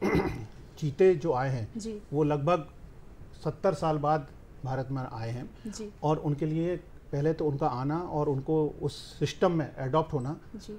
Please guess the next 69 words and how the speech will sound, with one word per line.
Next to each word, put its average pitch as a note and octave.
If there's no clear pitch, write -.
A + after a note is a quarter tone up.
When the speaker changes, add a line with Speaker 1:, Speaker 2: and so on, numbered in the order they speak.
Speaker 1:
ये D3+
एक D3+
अभी, D3+
अ, -
बड़ा B2+
challenge C3+
है E3
और F3+
Speaker 2:
चैलेंज D#3+
Speaker 1:
उसको, C#3+
Speaker 2:
है, B2+
जी। C3+
Speaker 1:
हाँ, G#2+
उसको, D3
उसको -
बड़ी C#3
सफलता C#3
से D#3+
किया B2
जा A#2+
रहा B2
है। E3
और C3+
माननीय B2+
प्रधानमंत्री C3+
महोदय C3
ने, C3+
अ, C3+
उनके B2+
initiative C3+
से C#3+
मध्य B2+
प्रदेश B2+
को -
ये A#2
सौगात B2
मिली A#2
हुई A2+
है। C#3
और C#3+
जो D3
कूनों D3
का D#3+
जो D3+
क्षेत्र C#3
है, G2+
वहाँ D3+
पहले D#3
भी D#3+
उन्नीस C#3+
सौ D#3+
पचास D3
के D#3
पहले C#3+
भी D#3+
उस D3+
क्षेत्र C#3+
में C#3
चीते C3
रहते B2+
थे, B2+
इसलिए D#3
उस C3
जगह C3+
पर C3
उनको C3
लाया A#2+
गया C3+
है। F#3+